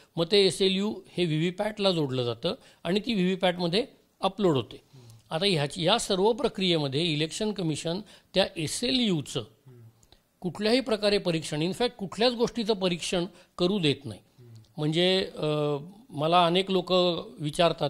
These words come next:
हे की त्यांनी जेव्हा चॅलेंज दिलं तेव्हा, तेव्हा तुम्ही कुठे होतात? पण ते दोन गोष्टी आहेत. ते चॅलेंज जे होतं ते फक्त राजकीय पक्षांपुरतंच दिलं गेलं होतं, रा-, सामान्य नागरिकांना त्याच्यात स्थान नव्हतं.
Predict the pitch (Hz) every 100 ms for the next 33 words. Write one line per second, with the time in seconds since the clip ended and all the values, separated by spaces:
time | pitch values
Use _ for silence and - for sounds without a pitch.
0 | 131 135 131 156 147 - _ _ - 156
1 | 151 170 160 165 160 147 156 160 160 160
2 | 160 160 156 160 160 - _ 143 160 165
3 | - 170 117 123 - _ - _ _ _
4 | 185 190 185 202 208 - 160 226 240 180
5 | - 139 135 190 185 170 170 202 196 196
6 | 180 185 175 170 170 190 170 156 156 160
7 | 190 175 151 - 170 165 147 - 190 -
8 | - 147 143 131 131 120 120 135 156 -
9 | - 156 160 175 196 202 190 151 160 185
10 | 160 156 143 147 - 147 131 120 110